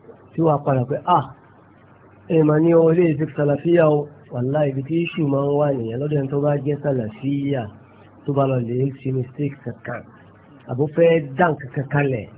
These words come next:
So, tí kò bá tètè rí, tó rí yàn pé sákìyèsí, àbí kò tètè rí yàn parí sákìyèsí, ìpadà yẹn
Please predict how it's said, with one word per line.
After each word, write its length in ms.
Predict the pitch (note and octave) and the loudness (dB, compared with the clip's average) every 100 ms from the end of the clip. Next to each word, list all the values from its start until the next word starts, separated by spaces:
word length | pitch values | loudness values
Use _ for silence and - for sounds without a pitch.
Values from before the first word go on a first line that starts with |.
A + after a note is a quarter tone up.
| - - - - - - | -20 -20 -20 -20 -20 -20
So, 200 | - C#3+ C3 | -6 -4 -4
tí 220 | - E3+ E3+ | -4 -2 -2
kò 140 | E3+ C#3+ | -2 -2
bá 100 | C#3+ | 0
tètè 240 | D#3 C3+ A#2+ | -2 -2 -4
rí, 460 | B2 B2+ C#3 D3+ - - - - - - - - - | -2 -2 -2 -2 -4 -14 -20 -20 -20 -20 -20 -20 -6
tó 120 | E3 | 2
rí 220 | F3 F3+ | 4 4
yàn 120 | E3 C#3+ | 2 0
pé 160 | D3+ | -2
sákìyèsí, 640 | D3 D#3+ - D#3+ C3 - D#3 - - - - - - - - - - | 0 0 2 2 2 -2 -4 -6 -16 -20 -20 -20 -20 -20 -20 -20 -4
àbí 240 | C3 C#3 | -2 0
kò 120 | E3+ | 2
tètè 220 | F3+ D#3+ D3 | 2 4 4
rí 80 | E3 | 4
yàn 140 | D3 | 4
parí 220 | D3 D#3 | 2 2
sákìyèsí, 680 | D#3 D#3+ D#3 D#3 C3 - B2+ C#3 - - - - - - - - | 2 -2 2 2 2 0 -4 -4 -6 -16 -16 -16 -20 -20 -20 -6
ìpadà 500 | - D3+ - F#3+ E3+ | -4 -4 0 2 6
yẹn 260 | F3 F3+ F3+ | 6 8 6